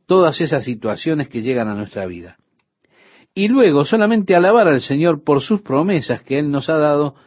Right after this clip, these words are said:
de victoria en todas nuestras situaciones.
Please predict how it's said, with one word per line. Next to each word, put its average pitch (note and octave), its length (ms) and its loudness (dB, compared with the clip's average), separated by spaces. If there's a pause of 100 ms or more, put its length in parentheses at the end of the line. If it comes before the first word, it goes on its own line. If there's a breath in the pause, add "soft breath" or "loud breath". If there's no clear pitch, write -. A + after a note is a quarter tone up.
(260 soft breath)
de C3+ 240 0
victoria C3 760 0 (360 soft breath)
en C3+ 300 -2
todas D3+ 360 2
nuestras D3+ 420 -2
situaciones. E3 800 -4